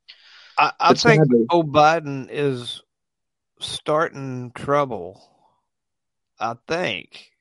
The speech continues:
Speaker 1: you know.
Speaker 2: Yeah. I think, well,
Speaker 1: I'm
Speaker 2: I
Speaker 1: not
Speaker 2: think his
Speaker 1: saying that
Speaker 2: administration
Speaker 1: Putin
Speaker 2: said
Speaker 1: ain't gonna do what he's gonna do, but I think old Biden is trying to make a point to where we could, we should attack. And I'm like, "I don't know if we ought to."
Speaker 2: No, I, I am vehemently against us
Speaker 1: <laughs> You know,
Speaker 2: attacking.
Speaker 1: I'm like,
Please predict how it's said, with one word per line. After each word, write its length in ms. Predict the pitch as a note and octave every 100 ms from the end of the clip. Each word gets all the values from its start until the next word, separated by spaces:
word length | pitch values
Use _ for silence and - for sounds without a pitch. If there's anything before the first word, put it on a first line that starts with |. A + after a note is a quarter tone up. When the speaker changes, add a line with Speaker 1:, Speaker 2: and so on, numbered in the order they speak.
| _
Speaker 1:
you 200 | - B2+ B2+
know. 480 | A2+ G#2+ G2+ G2 - _ _ - - -
Speaker 2:
Yeah. 280 | B2+ F#2 F2 - _ _
I 120 | D3
think, 200 | D3+ F#3
well, 120 | D3 C#3+
Speaker 1:
I'm 60 |
Speaker 2:
I 40 | C3
Speaker 1:
not 60 |
Speaker 2:
think 100 | -
his 80 | D3+
Speaker 1:
saying 260 | D#3 D3+ C#3+
that 80 | C3+
Speaker 2:
administration 200 | A#2 A#2+
Speaker 1:
Putin 200 | C#3 F3 E3+
Speaker 2:
said 100 | E3
Speaker 1:
ain't 180 | D#3+
gonna 220 | D3+ D3 C3
do 240 | C#3 C#3+
what 80 | C3+
he's 100 | B2
gonna 300 | A#2+ C3+ B2
do, 400 | G#2+ B2+ C#3 C3
but 120 | A#2
I 120 | A2+ A#2+
think 200 | B2+ A#2+
old 180 | A2+ A2
Biden 480 | A#2 A#2+ A#2 A2+
is 180 | F#2+ A#2
trying 300 | - A#2+ A#2
to 40 | A2
make 180 | A2+
a 60 | G#2+
point 320 | G2+ A#2 A2+
to 60 | A2
where 320 | A2 G#2+ G#2
we 200 | G#2 A#2+
could, 300 | A2 A2 G#2
we 140 | A#2 A#2+
should 260 | - A2+
attack. 500 | G#2 - A2 G2+ - - - _ _ _ _ _
And 120 | A2+
I'm 100 | A#2+
like, 180 | A#2+ G#2+
"I 100 | A2
don't 140 | B2 G#2+
know 120 | G2
if 80 | G2+
we 140 | G2
ought 300 | G#2 A2 -
to." 260 | - - G2 _ _ _ _ _ _
Speaker 2:
No, 160 | C#3+ F3+
I, 300 | C3+ C#3 A#2+ -
I 100 | B2
am 400 | B2 A2+ G#2 A2+
vehemently 680 | G#2+ G#2+ A#2 B2 G2 A2 G#2+
against 420 | G#2 A2+ B2 -
us 300 | - - -
Speaker 1:
<laughs> 140 | -
You 80 | B2
know, 40 | C3+
Speaker 2:
attacking. 200 | C3 B2+
Speaker 1:
I'm 80 | C3
like, 280 | C3 B2